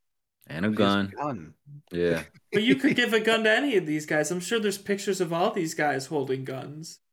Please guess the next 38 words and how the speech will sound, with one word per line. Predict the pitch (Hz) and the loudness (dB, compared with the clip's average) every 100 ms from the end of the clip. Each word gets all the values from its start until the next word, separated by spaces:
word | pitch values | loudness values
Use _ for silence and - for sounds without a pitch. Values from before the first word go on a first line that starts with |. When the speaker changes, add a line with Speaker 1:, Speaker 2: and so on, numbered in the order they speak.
| _ _ - - - | _ _ -18 -14 4
Speaker 2:
<laughs> | 277 - 302 - 302 - 330 - - 302 - - - - - - - - - - - - - - | 4 8 4 8 6 6 6 6 6 4 4 -2 -2 0 0 0 -4 -6 -2 -6 -6 -14 -14 4
It | 156 | 6
is | 175 | 6
American | 160 156 160 147 135 | 6 6 6 4 -2
football. | 156 139 - 104 113 | 2 2 2 0 0
You're | 113 | 0
not | 151 117 | 2 4
wrong. | 127 110 104 | 2 2 2
Speaker 3:
They | 247 | 2
all | 220 233 359 | 4 6 6
get | 359 214 | 4 0
the | 220 | -2
t-shirt | 214 240 226 233 226 | 0 -2 0 0 0
cannon | 220 214 208 | 0 2 4
at | 190 180 | 2 0
some | 214 277 | -2 -2
point. | - 190 185 | -2 -2 0
This | 220 220 | -2 -2
just | 208 - | -4 0
happens | 214 214 208 202 | 0 0 -4 -6
to | 185 | -4
be | 202 196 190 190 - - | 0 0 0 -2 -10 -10
a | 180 | -8
picture | 185 208 - | -4 -4 2
of | 185 190 | 2 2
him | 185 | 0
holding | 180 190 190 185 | 4 4 4 0
a | |
t-shirt | 180 233 - 214 180 | 0 -6 -4 -4 -4
cannon. | 175 147 143 143 170 _ _ _ _ - | -6 -8 -8 -10 -14 _ _ _ _ -4
Speaker 1:
But | 82 | 2
he | 98 | 6
looks | 135 101 | 8 6
good | 98 113 87 | 6 6 10
doing | 110 127 90 | 10 10 8
it. | 90 | 6
Like, | 90 87 | 4 6
there's, | 113 117 113 | 8 6 4